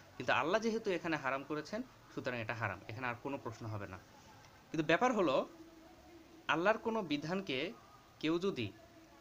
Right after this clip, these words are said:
আহ, যেমন একটা হালালকে যদি হালাল মনে না করে এবং হারামকে হারাম মনে না করে, তাহলে সে কাফের হয়ে যাবে। For example, কেউ একজন রিলেশনশিপে এনগেজ আছে, তাহলে সে যদি মনে করে যে, "হ্যাঁ, আমি জানি এটা একটা গুনার কাজ,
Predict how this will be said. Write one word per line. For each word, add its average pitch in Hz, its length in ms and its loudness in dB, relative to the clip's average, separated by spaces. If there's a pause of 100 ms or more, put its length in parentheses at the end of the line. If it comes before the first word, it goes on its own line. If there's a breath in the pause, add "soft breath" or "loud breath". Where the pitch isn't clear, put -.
(360)
আহ, 120 500 -2
যেমন 127 200 -2
একটা 127 160 -4
হালালকে 151 380 0
যদি 160 180 -2
হালাল 147 360 0
মনে 175 200 -2
না 160 160 0
করে 156 260 -2
এবং 131 180 -6
হারামকে 127 340 -6
হারাম 123 240 -4
মনে 127 160 -8
না 117 140 -6
করে, 131 180 0
তাহলে 120 220 -8
সে 117 120 -12
কাফের 113 280 -4
হয়ে 107 140 0
যাবে। 98 200 -10 (560 loud breath)
For 202 120 6
example, 185 260 2
কেউ 160 160 2
একজন 156 220 2
রিলেশনশিপে 139 520 -2
এনগেজ 147 220 0
আছে, 175 300 -2 (600)
তাহলে 156 140 4
সে 190 180 0
যদি 190 180 0
মনে 190 200 4
করে 190 200 4
যে, 190 120 2
"হ্যাঁ, 151 140 0
আমি 139 400 0
জানি 143 260 0
এটা 139 160 -2
একটা 127 140 -8
গুনার 120 280 -4
কাজ, 185 260 -6